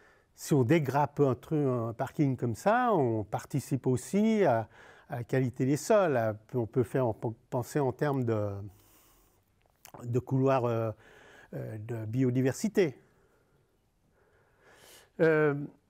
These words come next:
ça peut être dans un projet de dire, mais qu'est-ce qu'on fait, nous, avec, avec nos déchets dans notre école ? Est-ce que notre bâtiment et notre façon de vivre dans le bâtiment,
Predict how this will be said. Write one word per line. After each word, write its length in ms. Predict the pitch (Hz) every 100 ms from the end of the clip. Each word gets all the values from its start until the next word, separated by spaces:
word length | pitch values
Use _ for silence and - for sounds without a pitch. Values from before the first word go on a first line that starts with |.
| _ _ _ _ _ - _ _ _ _ _ _ _ _ _ _ _ _ _ _ _ _ _ _
ça 160 | - 151
peut 140 | 160
être 120 | 143
dans 100 | 135
un 60 | 127
projet 300 | - 135 151
de 120 | 127
dire, 180 | 120 127
mais 100 | 113
qu'est-ce 200 | - -
qu'on 140 | 120
fait, 300 | - 156 151
nous, 440 | 131 117 117 113 107
avec, 280 | 104 107
avec 320 | 123 123 120 -
nos 100 | 113
déchets 380 | 143 - 147
dans 140 | 127 107
notre 220 | 104 -
école ? 280 | 110 - 113 - _ - - - _ _ _ _ _
Est-ce 160 | -
que 80 | -
notre 420 | 139 127 - - 117
bâtiment 600 | 107 131 - 143 151 202
et 60 |
notre 240 | 147 110 -
façon 320 | 220 - 202
de 80 | 151
vivre 260 | 151 165
dans 140 | 135 131
le 120 | 123 - -
bâtiment, 500 | 156 143 151 147 240